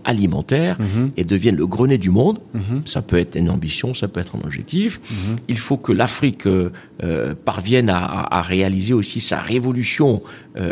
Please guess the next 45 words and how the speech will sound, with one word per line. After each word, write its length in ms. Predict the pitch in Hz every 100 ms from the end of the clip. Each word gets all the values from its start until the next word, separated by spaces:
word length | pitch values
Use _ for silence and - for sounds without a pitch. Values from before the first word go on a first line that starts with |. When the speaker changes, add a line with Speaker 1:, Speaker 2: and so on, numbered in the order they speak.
| -
Speaker 1:
euh, 160 | 76 -
euh, 200 | 78 82
spatiale, 600 | - 95 - 151 190 208
par 160 | 107
exemple, 280 | - 110 233
parce 140 | 107 -
que 280 | 101 90 - - - -
pourquoi 320 | - - 127
on 40 |
ne 80 | 107
lance 260 | 95 107 -
pas 180 | 123
des 100 | 101
fusées 360 | 90 - 95 120
aujourd'hui 520 | 98 90 78 113 160
pour 240 | 143 107 -
conquérir, 400 | 95 - 98 95
pour 160 | 107
aller 100 | 95
à 40 | 85
la 40 |
conquête 360 | - 110 117 107
du 80 |
monde, 300 | 127 180 120
pour 120 | - 92
savoir 220 | 107 110
Speaker 2:
Mhm. 60 |
Speaker 1:
ce 40 | 113
qui 100 | 104
se 80 | -
passe 300 | 151 143 -
ailleurs ? 320 | - 160 117 - -
Speaker 2:
Totalement. 220 | 110 151
Speaker 1:
Donc, 100 | 175 95 - - -
je, 160 | - 117
je, 80 | 127
je 120 | 139
crois 180 | - 208
qu'il 180 | - 156
peut 140 | 151
pas 140 | 147
avoir 200 | 147 147
de 80 | 117
limite, 540 | 110 135 180 196 - -
euh, 400 | 90 87 85